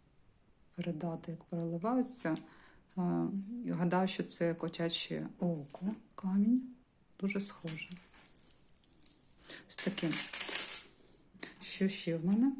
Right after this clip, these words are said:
А, ось це моє улюблене. <laughs> Е, ц-, маркування Avon.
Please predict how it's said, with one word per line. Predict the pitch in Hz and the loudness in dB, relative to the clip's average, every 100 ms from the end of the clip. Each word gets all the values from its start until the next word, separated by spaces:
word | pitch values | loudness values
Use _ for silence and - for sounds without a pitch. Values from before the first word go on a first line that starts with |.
| - - - - - - - - - | -6 -18 -20 -20 -18 -14 -14 -14 -2
А, | 180 165 151 | 2 2 4
ось | 175 202 | 2 2
це | - 190 | 2 4
моє | 185 175 175 190 | 6 6 6 6
улюблене. | 175 160 156 170 196 233 - | 6 2 0 4 6 6 8
<laughs> | 226 196 196 - - - - - | 8 10 8 8 0 -2 -2 -2
Е, | 160 156 147 | 0 2 0
ц-, | - - 180 | -4 -2 4
маркування | 180 180 160 175 170 160 - - | 4 4 2 4 6 6 4 0
Avon. | 165 160 160 180 233 | 0 2 2 4 6